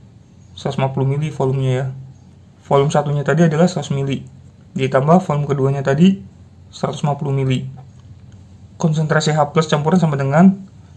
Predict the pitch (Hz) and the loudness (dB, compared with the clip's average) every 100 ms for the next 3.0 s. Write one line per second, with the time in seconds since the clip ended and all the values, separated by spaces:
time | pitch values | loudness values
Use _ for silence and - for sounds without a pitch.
0 | - 151 139 135 147 143 175 156 147 151 | -8 -2 2 2 2 2 2 2 0 -4
1 | - 139 156 185 156 139 165 190 190 - | -4 0 2 2 0 2 6 6 4 -6
2 | - - - 139 143 139 143 131 131 | -20 -10 -4 -2 -2 -2 0 0 0